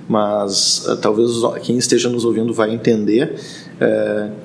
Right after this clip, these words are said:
havia uma época em que o filme era lançado nos Estados Unidos ou na Europa, e a gente ficava aguardando o tempo que ele ia levar pra chegar no cinema, provavelmente alguns meses. Depois do cinema, ele levava muitos meses pra chegar nas locadoras,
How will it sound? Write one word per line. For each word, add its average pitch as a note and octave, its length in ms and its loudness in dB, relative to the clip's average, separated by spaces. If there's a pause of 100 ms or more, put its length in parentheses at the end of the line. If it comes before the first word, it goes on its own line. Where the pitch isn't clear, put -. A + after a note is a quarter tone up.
(120)
havia A2+ 260 4
uma E3+ 180 4
época D3 400 2
em D3+ 80 2
que - 160 2
o C#3+ 60 4
filme D3+ 400 2
era D3+ 120 2
lançado C3 560 2
nos A2 180 -2
Estados G#2+ 240 0
Unidos A2+ 300 0
ou G#2 100 2
na G2+ 100 2
Europa, G#2+ 580 2 (440)
e D3 40 6
a C#3+ 60 6
gente D#3+ 200 0
ficava D#3 360 2
aguardando C3+ 580 2
o - 20 0
tempo B2 300 2
que C#3+ 100 4
ele C#3+ 100 2
ia C3+ 40 -2
levar A#2 200 0
pra B2+ 100 -2
chegar A#2+ 260 -2
no A2 80 -2
cinema, A2 540 2 (160)
provavelmente G#2+ 420 0
alguns G#2 280 2
meses. - 560 0 (340)
Depois E3 260 4
do F3 80 0
cinema, C#3+ 420 0
ele A2+ 100 4
levava B2+ 260 2
muitos F3 460 2
meses C3+ 320 2
pra C3 120 0
chegar A#2+ 240 0
nas A#2 160 2
locadoras, C#3+ 840 2